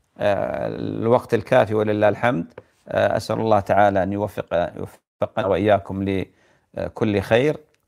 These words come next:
آه، طبعًا اليوم حصل بث عن طريق، آه، مساحات،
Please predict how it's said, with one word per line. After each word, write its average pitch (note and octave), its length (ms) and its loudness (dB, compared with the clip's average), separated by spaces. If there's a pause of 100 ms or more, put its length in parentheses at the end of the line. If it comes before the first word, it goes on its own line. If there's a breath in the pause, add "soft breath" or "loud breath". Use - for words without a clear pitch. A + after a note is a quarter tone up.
آه، G2 140 2
طبعًا G#2+ 300 0
اليوم A#2 480 0
حصل A2+ 340 -2
بث A#2 280 -2
عن G2+ 160 -2
طريق، G#2 360 0
آه، F2+ 480 2 (280)
مساحات، G2+ 640 0